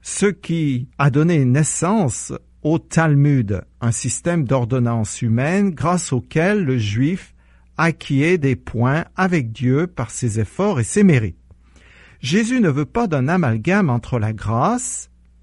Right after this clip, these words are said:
qu'il exerce en faveur de ceux qui croient en lui et les pratiques rituelles qui ont dégénéré. Toute tentative de réconcilier ces deux dynamiques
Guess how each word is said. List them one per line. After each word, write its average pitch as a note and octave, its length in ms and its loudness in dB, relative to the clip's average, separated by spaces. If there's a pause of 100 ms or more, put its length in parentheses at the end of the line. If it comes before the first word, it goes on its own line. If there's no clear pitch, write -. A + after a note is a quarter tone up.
(120)
qu'il D3 200 0
exerce C3+ 480 0
en - 80 0
faveur C3 380 -2
de A#2+ 140 -2
ceux D#3 300 -2
qui B2 200 -6
croient - 240 -6
en C3 160 0
lui A#3 320 0 (680)
et B3 120 -2
les A#3+ 120 -2
pratiques F#3+ 560 -4
rituelles F3+ 840 -2 (140)
qui E3 240 2
ont G#3+ 140 4
dégénéré. C3+ 720 2 (880)
Toute B3+ 240 0
tentative F#3 880 -2 (180)
de A#2+ 200 0
réconcilier D3 1040 0
ces B2+ 300 -4
deux D#3+ 300 2
dynamiques B2+ 760 -2